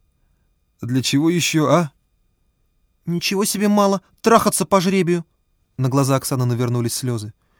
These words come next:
"Иду, меня глазами раздевают. Один жирный, морда как блин,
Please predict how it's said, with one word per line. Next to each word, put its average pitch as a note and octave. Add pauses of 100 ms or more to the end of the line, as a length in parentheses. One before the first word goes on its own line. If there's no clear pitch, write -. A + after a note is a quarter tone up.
(160)
"Иду, B3+
меня F#3
глазами G3+
раздевают. D3+ (420)
Один G3+
жирный, F#3
морда F#3
как D#3
блин, C#3